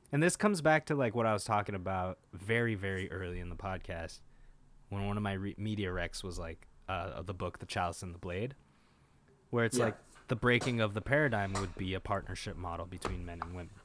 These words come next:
Speaker 1: right? And
Speaker 2: Mm-hmm.
Speaker 1: Sankara, like, attempted a version of that. You know, I don't, I don't wanna speak on, like, how benevolent he actually was, 'cause this is based on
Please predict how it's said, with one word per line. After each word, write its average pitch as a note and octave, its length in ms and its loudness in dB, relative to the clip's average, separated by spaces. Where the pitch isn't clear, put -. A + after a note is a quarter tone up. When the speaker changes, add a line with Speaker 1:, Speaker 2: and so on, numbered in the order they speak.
Speaker 1:
right? G2+ 240 -2
And A2+ 120 0
Speaker 2:
Mm-hmm. A2+ 60 4
Speaker 1:
Sankara, C3 500 4
like, C#3 320 -2
attempted G#2 760 -4
a G#2 60 -4
version G2 500 -2
of E2+ 120 -8
that. E2+ 260 -8
You G#2+ 80 -2
know, G2 80 0
I G2 120 0
don't, G#2+ 140 0
I G#2 100 0
don't G#2+ 100 0
wanna G2+ 160 -2
speak - 380 -4
on, F2+ 160 -6
like, E2+ 280 -10
how F#2 320 -2
benevolent F#2+ 580 -6
he G2+ 140 -6
actually F2+ 360 -6
was, A#2 520 0
'cause F#2 160 -10
this F2 180 -8
is F2 140 -6
based F#2 360 -6
on F2 340 -10